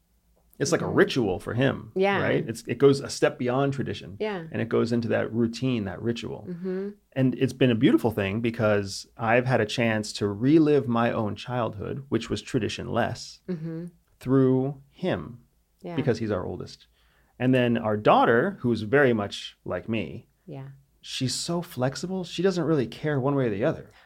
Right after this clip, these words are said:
Speaker 1: right? She, like, she wants to, she asks you how far away her birthday is.
Speaker 2: Mm-hmm.
Speaker 1: "How far away is my birthday?"
Speaker 2: Yeah.
Speaker 1: "A hundred days." "Okay."
Speaker 2: Yeah.
Speaker 1: "How far away is my birthday?"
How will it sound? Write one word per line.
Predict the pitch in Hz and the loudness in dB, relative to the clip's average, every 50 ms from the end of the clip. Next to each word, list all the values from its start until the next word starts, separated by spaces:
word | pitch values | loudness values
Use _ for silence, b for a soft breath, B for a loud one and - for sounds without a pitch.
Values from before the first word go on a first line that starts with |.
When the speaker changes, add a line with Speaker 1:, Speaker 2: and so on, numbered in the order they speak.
| b b b | b b b
Speaker 1:
right? | - 95 104 110 - - | -8 -2 -2 -2 -2 -2
She, | - - - - - | -8 -12 -14 -12 -8
like, | 113 110 104 - b b b b b b b _ _ _ | -6 -6 -6 -8 b b b b b b b _ _ _
she | - - 175 | -2 2 4
wants | 190 196 220 220 208 208 | 6 6 6 4 2 -2
to, | - - 143 - | -4 -4 -4 -4
she | - - - 196 - - | -4 -6 -2 -2 0 2
asks | 151 156 180 180 - - - - - | 2 2 4 2 0 -2 -8 -2 0
you | 127 113 - - 113 - | 2 2 2 0 -4 -2
how | - 117 113 | 0 0 0
far | 113 - 110 107 101 | 2 2 2 2 2
away | 104 101 95 | 4 2 0
her | 95 104 104 | 0 -2 -4
birthday | 104 - - - - - | -4 -6 -8 -8 -8 -8
is. | - - - - - | -8 -8 -12 -10 -6
Speaker 2:
Mm-hmm. | 185 196 196 202 190 196 | -4 -2 -2 0 -2 0
Speaker 1:
"How | 208 214 | 2 2
far | 233 233 269 | 2 4 4
away | 254 269 277 | 4 4 2
is | 254 - | 0 -2
my | 269 | -2
birthday?" | 254 285 277 277 - 302 294 320 302 - - _ _ _ | -2 -2 -2 -2 0 -2 -2 -2 -2 -6 -10 _ _ _
Speaker 2:
Yeah. | 202 180 156 185 175 - _ _ _ _ _ | -4 -2 -2 -4 -6 -10 _ _ _ _ _
Speaker 1:
"A | - - | -6 0
hundred | - 202 196 175 131 | 2 4 4 4 4
days." | 127 113 92 58 - - - - - - - - _ - | 4 2 2 0 -4 -10 -12 -16 -18 -20 -20 -10 _ -2
"Okay." | 330 - 262 285 269 - - - _ _ _ _ _ - - - | 2 2 2 0 0 -4 -10 -20 _ _ _ _ _ -20 -10 -4
Speaker 2:
Yeah. | 185 | 2
Speaker 1:
"How | 165 160 | 2 4
far | 165 - 214 | 4 6 4
away | 214 220 220 | 6 6 4
is | 208 | 2
my | 214 | 2
birthday?" | 214 233 240 247 247 254 254 269 269 | 2 2 0 2 2 0 0 0 -2